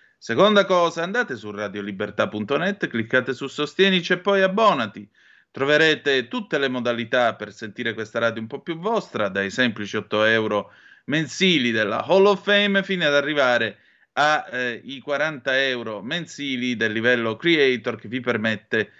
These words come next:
di essere coautori e co-conduttori di una puntata della vostra trasmissione preferita col vostro conduttore preferito. Ma noi cominciamo ora la nostra trasmissione perché tra poco avremo,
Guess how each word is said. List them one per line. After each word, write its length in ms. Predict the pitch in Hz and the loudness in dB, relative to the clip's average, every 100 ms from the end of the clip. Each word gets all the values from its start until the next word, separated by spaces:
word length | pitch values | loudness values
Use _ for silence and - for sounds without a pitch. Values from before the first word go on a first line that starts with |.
| _ _ | _ _
di 140 | 127 | 2
essere 360 | 135 - 135 123 | 2 2 0 0
coautori 600 | 175 196 180 170 165 160 | 4 4 4 4 4 2
e 80 | 147 | -2
co-conduttori 920 | 160 165 151 143 - 143 139 131 123 | -6 -6 -6 -8 -4 0 2 2 0
di 80 | 113 | -2
una 220 | 156 160 | 0 -2
puntata 640 | 139 139 120 110 104 104 | -2 -8 0 0 0 -4
della 240 | 101 101 104 | -6 -4 -2
vostra 540 | 104 101 - 101 98 - _ _ | -2 -6 -6 -4 -4 -6 _ _
trasmissione 840 | - 151 143 156 127 147 147 139 120 | 2 2 2 -4 -6 -2 0 0 -2
preferita 600 | 156 135 110 104 90 117 | -2 -2 -4 -4 -8 -4
col 200 | 202 127 | -4 -2
vostro 420 | 101 98 - - | -6 -8 -14 -6
conduttore 500 | 208 160 113 113 104 | -2 -2 -2 -2 -4
preferito. 640 | - 101 98 78 - - _ _ _ _ _ _ - - | -4 -6 -6 -8 -14 -20 _ _ _ _ _ _ -20 -2
Ma 140 | - | 2
noi 200 | 233 226 | 4 4
cominciamo 540 | 180 185 170 202 190 | 2 0 2 2 2
ora 500 | 175 185 175 170 160 | 2 4 4 4 4
la 140 | 151 151 | 2 0
nostra 400 | 175 175 165 143 | -4 -6 -10 -6
trasmissione 1200 | 151 131 139 143 - 131 120 110 131 170 175 123 | -6 -6 -8 -14 -4 0 0 0 -4 -4 -4 -6
perché 540 | 113 101 123 117 110 - | -6 -4 0 0 0 -2
tra 140 | 110 | -6
poco 260 | - 143 123 | -2 0 0
avremo, 600 | 117 131 123 117 107 | 2 2 4 2 0